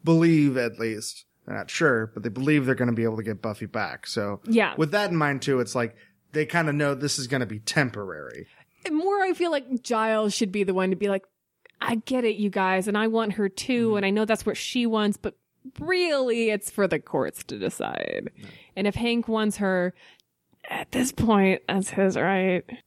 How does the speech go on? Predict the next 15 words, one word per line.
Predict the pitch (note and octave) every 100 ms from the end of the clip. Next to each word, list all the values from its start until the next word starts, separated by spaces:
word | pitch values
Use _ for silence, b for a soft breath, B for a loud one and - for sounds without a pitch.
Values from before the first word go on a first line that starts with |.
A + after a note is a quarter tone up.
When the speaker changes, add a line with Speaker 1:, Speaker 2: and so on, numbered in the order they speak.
| _ _
Speaker 1:
Yeah, | C#3+ D3 D3
but | C#3
he's | B2+
such | - - - -
an | -
asshole. | - - F#2+ - -
Speaker 2:
Oh, | F#4
sure. | F4 G#4 E4 F#3+
Yeah, | A3 C#4 G#3+
no, | A#3+ B3
totally. | C4+ D4 G3+ F3 F3+ F3
I'm | B3 C#4
not | C#4+ B3
saying, | - A3 G3+ G3
like, | F#3 E3+ D#3+ - -